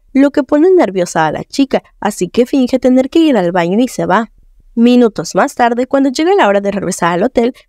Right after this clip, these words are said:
Liu Chan, muy molesta con Lin Chen por haberse robado su protagonismo,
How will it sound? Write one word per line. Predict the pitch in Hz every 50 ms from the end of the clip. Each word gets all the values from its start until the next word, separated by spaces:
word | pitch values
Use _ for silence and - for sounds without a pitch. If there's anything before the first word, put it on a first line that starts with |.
| _ _
Liu | 254 277 330 370
Chan, | 359 - 240 214 220 226
muy | 233 240 262
molesta | 285 330 277 208 208 - 247 233
con | - 190 180
Lin | 185 185 202 202
Chen | - - 208 220 226
por | - 240 247 247
haberse | 247 240 247 247 - 330 339
robado | 330 277 202 185 180 180 190
su | - - 185
protagonismo, | - 170 165 - 165 165 180 208 262 285 269 - 233 226